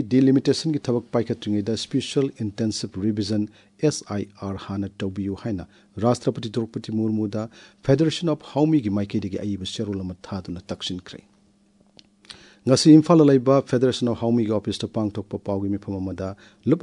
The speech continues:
ꯑꯁꯤꯒꯤ ꯄ꯭ꯔꯁꯤꯗꯦꯟꯠ ꯁꯥꯄꯝ ꯆꯥꯖꯥꯗꯨꯃꯅꯤꯅ ꯍꯥꯏ, ꯂꯩꯕꯥꯛ ꯑꯁꯤꯒꯤ ꯑꯁꯦꯡꯕ ꯅꯥꯒꯔꯤꯛ ꯈꯛꯇꯅ ꯚꯣꯠ ꯊꯥꯗꯅꯕꯒꯤ ꯊꯧꯔꯥꯡ ꯑꯣꯏꯕ ꯑꯦꯁ ꯑꯥꯏ ꯑꯥꯔ ꯒꯤ ꯊꯕꯛ ꯑꯁꯤ ꯌꯨꯅꯤꯌꯟ ꯇꯦꯔꯤꯇꯣꯔꯤ ꯑꯍꯨꯝ ꯑꯃꯗꯤ ꯔꯥꯖ꯭ꯌ ꯃꯥꯄꯟꯗ ꯍꯧꯈ꯭ꯔꯦ꯫ ꯍꯧꯖꯤꯛ ꯐꯥꯎꯕꯒꯤ ꯑꯣꯏꯅ ꯄꯨꯟꯅ ꯚꯣꯇꯔ ꯀꯣꯇꯤ ꯇꯔꯨꯛ ꯃꯈꯥꯏ ꯍꯦꯟꯅ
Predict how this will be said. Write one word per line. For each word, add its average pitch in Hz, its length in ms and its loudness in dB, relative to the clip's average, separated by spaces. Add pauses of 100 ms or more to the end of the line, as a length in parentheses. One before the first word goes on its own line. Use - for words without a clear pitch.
ꯑꯁꯤꯒꯤ 104 260 -4
ꯄ꯭ꯔꯁꯤꯗꯦꯟꯠ 98 520 -4
ꯁꯥꯄꯝ 98 460 -8
ꯆꯥꯖꯥꯗꯨꯃꯅꯤꯅ 90 760 -8
ꯍꯥꯏ, 101 160 -8 (440)
ꯂꯩꯕꯥꯛ 147 300 6
ꯑꯁꯤꯒꯤ 113 280 -4 (120)
ꯑꯁꯦꯡꯕ 165 300 0
ꯅꯥꯒꯔꯤꯛ 101 400 -4
ꯈꯛꯇꯅ 101 360 -6 (320)
ꯚꯣꯠ 113 260 0
ꯊꯥꯗꯅꯕꯒꯤ 107 500 -8
ꯊꯧꯔꯥꯡ 98 480 -8
ꯑꯣꯏꯕ 92 320 -10 (520)
ꯑꯦꯁ 147 240 4 (160)
ꯑꯥꯏ 113 120 -4 (140)
ꯑꯥꯔ 104 300 -6
ꯒꯤ 104 80 -6
ꯊꯕꯛ 113 340 -10
ꯑꯁꯤ 104 220 -6 (440)
ꯌꯨꯅꯤꯌꯟ 131 260 0 (100)
ꯇꯦꯔꯤꯇꯣꯔꯤ 104 480 -4
ꯑꯍꯨꯝ 101 180 -8
ꯑꯃꯗꯤ 95 260 -6
ꯔꯥꯖ꯭ꯌ 92 320 -8
ꯃꯥꯄꯟꯗ 92 440 -8
ꯍꯧꯈ꯭ꯔꯦ꯫ 92 300 -10 (500)
ꯍꯧꯖꯤꯛ 143 260 4
ꯐꯥꯎꯕꯒꯤ 170 340 4
ꯑꯣꯏꯅ 110 260 -2
ꯄꯨꯟꯅ 110 280 -2
ꯚꯣꯇꯔ 104 440 -6
ꯀꯣꯇꯤ 98 260 -6
ꯇꯔꯨꯛ 104 300 -10
ꯃꯈꯥꯏ 98 380 -8
ꯍꯦꯟꯅ 87 240 -10